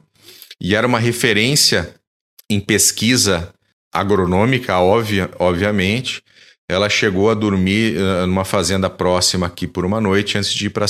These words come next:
voltar a São Paulo. Mas ela desfilou pelas ruas de Campinas, em carro aberto e com, né, aquela, hum, loucura toda do, do, você imagina, uma cidade do interior de São Paulo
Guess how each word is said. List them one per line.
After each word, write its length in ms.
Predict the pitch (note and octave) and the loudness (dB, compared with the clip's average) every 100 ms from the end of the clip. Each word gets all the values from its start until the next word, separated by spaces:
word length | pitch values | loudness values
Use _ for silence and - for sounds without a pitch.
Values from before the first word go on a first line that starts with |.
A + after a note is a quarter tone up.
| - | -2
voltar 340 | F#2 G#2 G2 G2+ | -2 -2 0 0
a 40 | |
São 240 | G#2 A#2 A2+ | 0 -2 -2
Paulo. 480 | G#2 F#2 F2+ D#2+ - _ _ - - - - _ | 0 2 2 -2 -8 _ _ -20 -20 -20 -20 _
Mas 200 | - G2 | -2 0
ela 140 | A2 A#2 | 2 0
desfilou 840 | G#2 C3+ - F3 C#3+ B2+ D#3 F#3 | 0 0 0 2 4 6 4 4
pelas 320 | D3+ A#2+ F#2+ | 2 2 2
ruas 200 | G2+ G2 | 0 0
de 100 | E2+ | 0
Campinas, 800 | F#2 B2 B2 F#2 G#2 A2 - - - _ _ _ - | -4 -6 -2 -2 -2 -4 -8 -10 -14 _ _ _ -8
em 160 | F2+ | -8
carro 320 | E2+ F#2 F2 G#2 | -4 -2 0 -2
aberto 920 | - F#2+ G2 A2+ A2+ G2+ - F#2+ F2 | 0 2 2 2 0 -2 -4 -2 -2
e 160 | F2 | -4
com, 400 | E2+ - F2 F2+ | -8 -10 -6 -4
né, 300 | E2+ F#2 G#2 | 0 0 0
aquela, 480 | G2 F2+ G2+ A2+ G#2+ - _ - | -2 -4 -4 -4 -6 -14 _ -12
hum, 460 | F#2+ F#2 G2 G2 F#2+ - - | -6 -2 0 0 -2 -8 -8
loucura 640 | F#2+ G#2+ G#2+ - A2 B2 | 0 0 0 0 2 2
toda 400 | A2+ - G2 A2+ | 0 -2 0 0
do, 240 | F#2+ E2+ E2 | -2 -2 -2
do, 340 | F2 E2 D2+ _ _ | -4 -4 -6 _ _
você 120 | - A2 | -4 0
imagina, 400 | B2 B2 G#2 G2 | 0 0 0 0
uma 100 | G#2 | 0
cidade 540 | - F2+ G#2+ A#2+ A2 | 0 0 0 -2 -4
do 80 | G2+ | -6
interior 540 | - C3+ C3 A2+ C#3+ | -4 -2 2 4 2
de 80 | D#3 | 2
São 220 | - A#2 | -2 -2
Paulo 520 | F#2+ F#2+ G2+ A#2 B2 | 0 2 2 0 -6